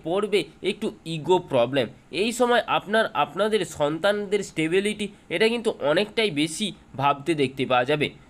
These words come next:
তুলা রাশি বা তুলা রাশি লগ্নের মানুষদের এই সময় থেকে, অর্থাৎ সতেরো তারিখ পর থেকে সন্তান প্রাপ্তির সম্ভাবনা কিন্তু অনেকটাই বেশি বাড়তে দেখতে পাওয়া যাচ্ছে। তাদের মধ্যে কিন্তু একটু বিয়ের কথাবার্তা ফাইনালাইজেশন হওয়ার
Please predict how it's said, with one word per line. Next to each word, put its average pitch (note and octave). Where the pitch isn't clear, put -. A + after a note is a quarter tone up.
তুলা A#3
রাশি B3
বা B3
তুলা F#3
রাশি A3+
লগ্নের G#3
মানুষদের E3+
এই F3
সময় A3+
থেকে, A3
অর্থাৎ E3+
সতেরো G#3
তারিখ A3+
পর D#3
থেকে G#3
সন্তান F#3
প্রাপ্তির A3+
সম্ভাবনা G3+
কিন্তু G3+
অনেকটাই G#3
বেশি G#3+
বাড়তে B2+
দেখতে B2+
পাওয়া A2
যাচ্ছে। B2+
তাদের A3+
মধ্যে A#3
কিন্তু A#3
একটু F#3+
বিয়ের E3
কথাবার্তা F#3
ফাইনালাইজেশন F3
হওয়ার F#3